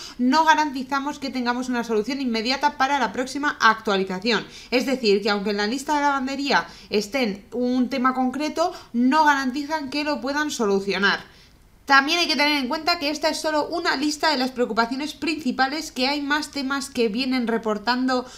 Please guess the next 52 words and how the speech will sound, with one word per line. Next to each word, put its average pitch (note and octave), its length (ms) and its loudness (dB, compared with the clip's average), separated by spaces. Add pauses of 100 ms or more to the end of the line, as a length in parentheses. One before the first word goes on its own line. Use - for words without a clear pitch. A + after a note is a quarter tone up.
(100)
los C4+ 200 4
jugadores B3 580 4
que A#3+ 80 -4
no A3+ 100 0
están A#3+ 400 -2
en A3+ 160 0
esta B3 260 -2
lista, B3 400 0 (360)
pero F#4 260 6
en D#4+ 60 4
los C4 160 -2
que C4 100 -2
se B3 100 -2
están D4 300 0
trabajando. A3 580 2
O F#3 60 -4
sea G3 220 -4
que G#3 120 0
además A3 440 0
de C4 100 -2
estos, G#3 300 -4
que F#3+ 80 -8
son A#3 160 -4
los B3+ 120 -4
que - 60 -8
han B3+ 100 -4
hecho B3+ 220 -4
públicos A3+ 460 -4
que F#3 80 -8
están G#3 320 -2 (260)
teniendo A3+ 320 0
en C4 80 -2
cuenta B3 340 -2
para B3+ 200 2
solucionarlos, B3+ 840 -2
hay C#4 260 0
otros D4 320 -6
en A3+ 100 -4
los G3 120 -2
que G3+ 140 -4
ya B3 100 -2
se B3 120 -8
está - 180 -4
trabajando B3+ 580 -4
y B3+ 180 -4
que A#3 120 -2
de G#3 180 -2
momento A#3+ 400 -4
no B3+ 220 -4
nos B3+ 180 -4
los G#3 220 -4
han C4+ 160 -4